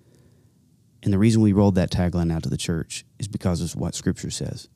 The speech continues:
Being a disciple of Jesus means to be a follower of Jesus. It means to walk with Jesus,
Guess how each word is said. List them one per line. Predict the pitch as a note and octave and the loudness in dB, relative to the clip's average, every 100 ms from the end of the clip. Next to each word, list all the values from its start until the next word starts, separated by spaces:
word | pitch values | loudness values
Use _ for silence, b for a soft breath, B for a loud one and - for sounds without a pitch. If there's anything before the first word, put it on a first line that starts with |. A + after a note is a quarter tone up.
| _ _ E2+ | _ _ -4
Being | F#2 F#2 G#2 | 0 2 2
a | |
disciple | G2 F#2+ E2 E2+ - E2+ | 0 -2 -2 -4 -2 -4
of | D#2 | -4
Jesus | D#2+ D#2+ D#2 D#2+ - | -6 -8 -8 -10 -8
means | E2+ D#2+ | -8 -6
to | E2 | -10
be | D2+ - E2 | -10 -8 -8
a | D#2+ | -6
follower | E2 - E2 E2 D#2+ D2 - | -8 -6 -6 -4 -4 -6 -8
of | |
Jesus. | - - - - - - - b b b b _ | -12 -12 -10 -10 -10 -12 -16 b b b b _
It | F#2 | -2
means | F#2+ F#2 | 0 -2
to | - | -2
walk | F2 E2+ E2+ - | 0 0 -2 -2
with | - E2+ D#2 - | 0 0 -2 -6
Jesus, | - C#2 C2 - - - | -6 -4 -6 -8 -10 -12